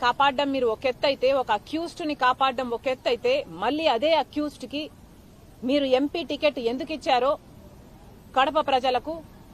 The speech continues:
సమాధానం చెప్పాల్సిన అవసరం ఇంకా ఉంది, మిగిలే ఉంది. ఇక్కడ ముఖ్యంగా చెప్పాలనుకున్నది ఏమిటంటే, కడపలో జరుగుతున్న ఈ ఎన్నికలు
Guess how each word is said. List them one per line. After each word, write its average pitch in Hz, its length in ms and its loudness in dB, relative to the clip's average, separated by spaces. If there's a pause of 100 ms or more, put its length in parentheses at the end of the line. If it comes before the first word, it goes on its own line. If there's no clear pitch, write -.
(240)
సమాధానం 269 580 0
చెప్పాల్సిన 240 480 0
అవసరం 294 280 -6 (680)
ఇంకా 269 200 2 (100)
ఉంది, 196 260 -10 (300)
మిగిలే 262 280 2 (100)
ఉంది. 151 160 -14 (1000)
ఇక్కడ 247 140 2 (120)
ముఖ్యంగా 311 480 0
చెప్పాలనుకున్నది 269 760 0
ఏమిటంటే, 254 420 -2 (920)
కడపలో 311 420 2 (120)
జరుగుతున్న 285 420 -4 (140)
ఈ 262 40 -6 (140)
ఎన్నికలు 269 360 -2